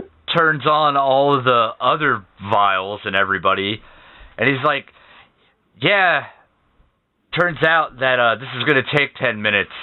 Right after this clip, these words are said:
Speaker 2: I mean, it'd be weird if that was enough time for the tables to be turned on me in a, a dramatically ironic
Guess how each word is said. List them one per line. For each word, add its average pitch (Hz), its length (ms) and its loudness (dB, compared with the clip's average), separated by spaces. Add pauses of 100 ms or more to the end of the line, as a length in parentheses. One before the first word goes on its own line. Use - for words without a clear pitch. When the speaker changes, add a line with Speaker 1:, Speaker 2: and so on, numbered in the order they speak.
(1400)
Speaker 2:
I 113 140 2
mean, 127 220 0
it'd 127 140 0
be 170 100 2
weird 175 320 0
if 127 60 -8
that 151 180 0
was 143 160 -10
enough 135 260 -2
time 147 340 -2
for 139 80 -10
the 117 100 -8
tables 135 480 -2
to 131 80 -4
be 110 120 0
turned 127 440 0
on 98 220 2
me 90 320 0 (460)
in 110 220 2
a, 95 280 2 (280)
a 107 140 -4
dramatically 117 680 -2
ironic 110 500 2